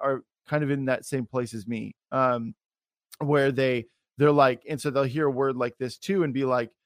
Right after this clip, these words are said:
"Okay, this is something that, that is on God's heart. He wants his people available to be about his business."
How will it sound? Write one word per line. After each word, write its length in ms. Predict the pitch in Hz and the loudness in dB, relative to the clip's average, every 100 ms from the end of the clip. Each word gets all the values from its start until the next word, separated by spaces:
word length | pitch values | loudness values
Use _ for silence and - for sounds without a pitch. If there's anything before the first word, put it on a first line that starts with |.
| _ _ | _ _
"Okay, 220 | 143 143 151 | -4 -2 -2
this 220 | 147 - | -2 -4
is 140 | 175 | -4
something 240 | 180 151 160 | -4 -6 -8
that, 160 | 139 - 143 131 - | -8 -10 -12 -10 -4
that 120 | 143 | -2
is 120 | 135 | 0
on 160 | 143 131 | 0 2
God's 260 | 139 127 | 0 0
heart. 300 | 139 147 - | -2 0 -2
He 100 | 127 | -4
wants 220 | 135 143 | -4 -4
his 120 | 156 - | -6 -8
people 400 | 151 147 143 131 | -8 -6 -4 -4
available 720 | 107 120 135 147 123 117 - | -2 0 0 0 -2 -4 -6
to 100 | 113 | -8
be 100 | 120 | -6
about 300 | 113 120 117 | -2 -2 -2
his 160 | 113 98 | -6 -6
business." 760 | 117 117 113 110 - - _ | -4 -4 -6 -10 -14 -20 _